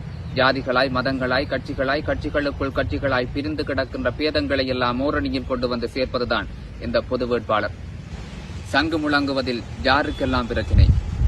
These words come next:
எதிரிகளுக்கு பிரச்சனை. எதிரிகளால் ஏவப்பட்ட வெள்ளை வேட்டி கட்டிய கொழும்பு இறக்குமதிகளுக்கு பிரச்சனை.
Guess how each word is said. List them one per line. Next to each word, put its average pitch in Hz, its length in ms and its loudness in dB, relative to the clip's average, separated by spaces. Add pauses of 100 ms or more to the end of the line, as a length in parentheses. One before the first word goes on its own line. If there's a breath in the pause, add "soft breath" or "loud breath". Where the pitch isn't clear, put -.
(560)
எதிரிகளுக்கு 151 580 0
பிரச்சனை. 123 360 -2 (360)
எதிரிகளால் 147 540 2
ஏவப்பட்ட 151 520 2
வெள்ளை 156 300 2
வேட்டி 147 260 -2
கட்டிய 135 380 -2
கொழும்பு 151 340 4
இறக்குமதிகளுக்கு 139 840 0
பிரச்சனை. 113 340 -4